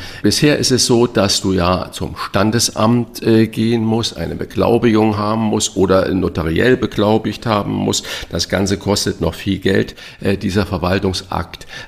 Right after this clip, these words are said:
äh, hält vermutlich viele Leute davor ab. Die Kirchen werden sagen, ja, hurra. Aber mit dem, wie sich die Kirchen da in letzter Zeit gebaren,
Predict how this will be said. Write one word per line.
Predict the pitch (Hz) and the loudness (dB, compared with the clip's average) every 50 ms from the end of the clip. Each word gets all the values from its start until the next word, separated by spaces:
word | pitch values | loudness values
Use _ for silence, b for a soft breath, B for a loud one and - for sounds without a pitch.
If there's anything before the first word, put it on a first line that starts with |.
| B B B B - | B B B B -4
äh, | 101 90 80 | -4 -2 -2
hält | 85 92 107 107 107 107 | 0 0 0 0 0 -2
vermutlich | - 107 92 90 92 98 95 - 95 90 - | -2 -2 0 0 0 -2 -2 -4 -6 -6 -6
viele | - - 110 92 95 | -6 -6 -4 -2 -2
Leute | 90 85 87 90 92 - 95 82 | 0 0 2 0 0 0 -2 -6
davor | - - - 82 85 87 - - - - - | -4 -2 -2 0 0 -2 -4 -4 -4 -4 -2
ab. | - 131 139 - - | 0 -2 -4 -4 -6
Die | - 92 | -10 -8
Kirchen | - - 117 101 98 107 101 92 92 | -4 -2 0 0 0 0 -2 -2 -2
werden | 87 87 85 92 | -2 -2 -2 -4
sagen, | 82 82 90 87 90 92 98 90 | -2 0 0 0 0 0 -2 0
ja, | 90 85 98 104 | 0 0 0 -2
hurra. | 87 90 82 76 76 101 131 196 220 B B B B B B B B B B B - | -2 -2 -2 -2 0 0 0 -2 -2 B B B B B B B B B B B 0
Aber | - 110 120 - - 135 131 | 0 2 2 2 2 2 4
mit | 120 107 101 - - 110 | 4 2 2 2 2 2
dem, | 117 120 127 123 127 | 4 4 4 2 2
wie | 110 104 | 0 0
sich | 92 98 90 - | 0 -2 -4 -4
die | 98 85 | -6 -6
Kirchen | - - 117 107 113 113 107 | 0 0 2 2 2 0 0
da | 90 92 90 | 0 0 0
in | 85 85 | 0 0
letzter | 87 95 - - - - | 0 0 -2 -2 -4 -4
Zeit | - - 101 87 87 - - | -4 -2 -2 -2 -2 -2 -4
gebaren, | 87 - - 92 107 120 123 127 127 135 135 | -6 -2 0 2 2 2 2 2 0 0 -2